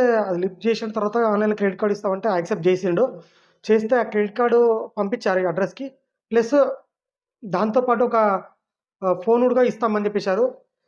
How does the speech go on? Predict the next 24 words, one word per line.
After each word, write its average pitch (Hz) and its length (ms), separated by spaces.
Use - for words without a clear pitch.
అంటే 196 160
ఫోన్ 233 300
వాళ్ళు 226 260
ఇస్తామన్న 233 400
వరకు 240 400
ఆ 202 180
ఫోన్నే 233 340
వాడాలి 214 580
అని 202 100
చెప్పేసి 214 340
చెప్పేవరకు, 214 520
"ఓ, 214 40
ఫ్రీగానే 214 360
వస్తుంది 240 280
కదా, 233 140
కొత్త 226 260
ఫోనే 226 280
కదా" 220 160
అని 220 140
చెప్పేసి 208 340
ఆ 175 100
బెంగళూరుకు 190 400
సంబంధించిన 202 360
వ్యక్తి 180 600